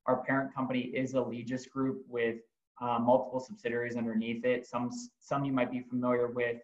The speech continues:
uh, in the local areas, Tech Systems that does participate within this council as well, um, is one of our sister companies. Um, with Aerotech, we have over two hundred and fifty offices here in the United States, um, and employing just under nine thousand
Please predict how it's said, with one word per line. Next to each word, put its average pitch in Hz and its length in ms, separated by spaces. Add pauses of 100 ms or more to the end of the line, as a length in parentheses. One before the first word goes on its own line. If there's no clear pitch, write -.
(120)
uh, 117 160
in 127 80
the 123 60
local 120 340
areas, 117 400
Tech - 200
Systems 143 560
that 120 180
does 127 320
participate 120 480
within 120 240
this 117 240
council 117 380
as - 160
well, 131 340 (480)
um, 120 260
is 131 260
one 123 180
of 117 80
our 110 100
sister 110 420
companies. 104 520 (120)
Um, 117 460
with 156 140
Aerotech, 196 520
we 165 240
have 175 180 (100)
over 143 500
two 143 120
hundred 156 240
and 131 120 (100)
fifty 135 320
offices 131 680 (340)
here 135 140
in 135 80
the 131 60
United 123 360
States, 120 580
um, 117 380
and 123 100
employing 127 880 (380)
just 160 380
under 147 200
nine 131 400
thousand 135 680